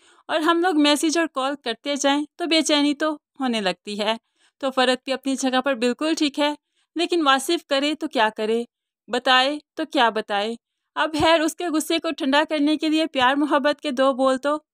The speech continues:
बोलेगा। उसके बाद बारात भी उसके घर में ज़रूर जाएगी। इससे पहले वासिफ का बाप भी उसको बहुत अच्छे अल्फाज में सु-, समझाने लगा,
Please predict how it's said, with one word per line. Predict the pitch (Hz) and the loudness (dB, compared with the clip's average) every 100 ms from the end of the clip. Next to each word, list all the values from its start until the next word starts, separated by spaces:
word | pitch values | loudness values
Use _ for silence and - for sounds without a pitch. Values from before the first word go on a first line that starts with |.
| - | -4
बोलेगा। | 226 233 214 202 190 196 _ _ _ - | 0 2 2 0 -4 -4 _ _ _ -10
उसके | 254 - 277 | -10 -4 -4
बाद | 247 247 254 _ _ | 0 0 0 _ _
बारात | 214 233 262 285 | 0 4 4 2
भी | 302 | -4
उसके | 302 277 311 | -6 -4 -6
घर | 262 277 | -2 0
में | 262 320 - _ _ - | 2 -2 -4 _ _ -2
ज़रूर | 269 262 240 | 2 4 2
जाएगी। | 208 269 196 190 196 220 - _ _ - | 0 0 0 0 -2 -6 -8 _ _ -10
इससे | 311 392 | -2 0
पहले | 392 349 339 349 | 2 2 2 2
वासिफ | 294 285 339 - | 2 2 -2 -2
का | 349 | -4
बाप | 320 240 247 | 0 0 0
भी | 277 | 0
उसको | 311 - 339 | -2 -4 -8
बहुत | 254 269 311 320 | -6 -2 0 0
अच्छे | 302 311 | 0 0
अल्फाज | 294 277 247 247 - | 0 2 2 0 -4
में | 285 | -8
सु-, | - 240 | -6 -6
समझाने | 262 247 254 233 214 | -2 0 2 2 2
लगा, | 202 202 202 | -2 -2 -4